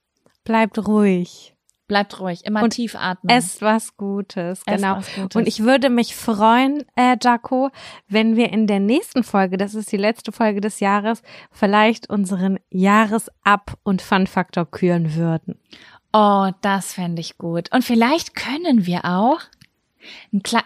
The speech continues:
Speaker 2: wollen wir nächste Folge einen Jahresrückblick vielleicht machen?
Speaker 1: Oh, das finde ich toll. Ich weiß gar nicht, was das bedeutet, aber ich find's toll.
Speaker 2: Ich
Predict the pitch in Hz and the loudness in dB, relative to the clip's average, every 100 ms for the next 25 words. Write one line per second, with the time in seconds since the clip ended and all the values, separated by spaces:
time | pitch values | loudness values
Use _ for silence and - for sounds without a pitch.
0 | - 185 214 233 233 190 190 196 - 180 | -4 0 2 4 4 2 0 -4 -4 -2
1 | 175 175 170 180 196 170 - - 160 _ | -2 -2 -2 -2 -4 -6 -12 -12 -14 _
2 | - 160 - 175 165 165 - 170 160 - | -14 -14 -10 -6 -4 -6 -6 -8 -8 -4
3 | 240 311 _ _ _ _ _ _ _ _ | -4 -6 _ _ _ _ _ _ _ _
4 | _ _ _ _ - - 240 233 214 202 | _ _ _ _ -20 -2 2 4 4 2
5 | 208 208 233 185 196 - - 208 247 - | 0 -2 -2 -2 -2 0 0 2 0 2
6 | 254 262 254 247 240 208 202 254 240 214 | 0 0 -4 -6 -6 -4 -2 -2 0 -2
7 | 214 269 - 254 - - 226 185 170 208 | -2 -2 0 0 -2 -2 0 2 0 -2